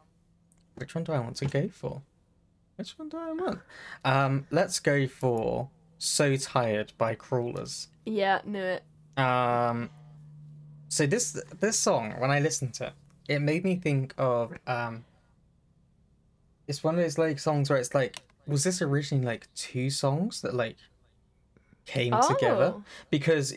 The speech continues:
Speaker 1: so you know
Speaker 2: Of
Speaker 1: how
Speaker 2: the
Speaker 1: the, like,
Speaker 2: instrumental with the bass and the drums, like,
Speaker 1: Well,
Speaker 2: for
Speaker 1: like, 'cause the first, like,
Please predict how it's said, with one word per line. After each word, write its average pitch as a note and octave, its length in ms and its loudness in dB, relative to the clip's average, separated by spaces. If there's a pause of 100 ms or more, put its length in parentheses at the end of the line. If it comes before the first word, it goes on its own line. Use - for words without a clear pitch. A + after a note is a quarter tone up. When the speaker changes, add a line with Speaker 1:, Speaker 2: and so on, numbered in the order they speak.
Speaker 1:
so D3+ 120 0
you C#3+ 80 4
know D3+ 160 2
Speaker 2:
Of C#3+ 60 0
Speaker 1:
how C#3 200 4
Speaker 2:
the - 160 8
Speaker 1:
the, B3+ 140 4
like, B3+ 140 6
Speaker 2:
instrumental A3 640 4
with G3 180 -4
the G3 60 -10
bass G3 420 2
and G3 140 -4
the F#3+ 80 -4
drums, F3+ 880 -4
like, - 480 -6
Speaker 1:
Well, E3 140 4
Speaker 2:
for - 20 4
Speaker 1:
like, E3 140 2
'cause C#3 100 -4
the E3 140 4
first, F3 480 2
like, C3+ 280 0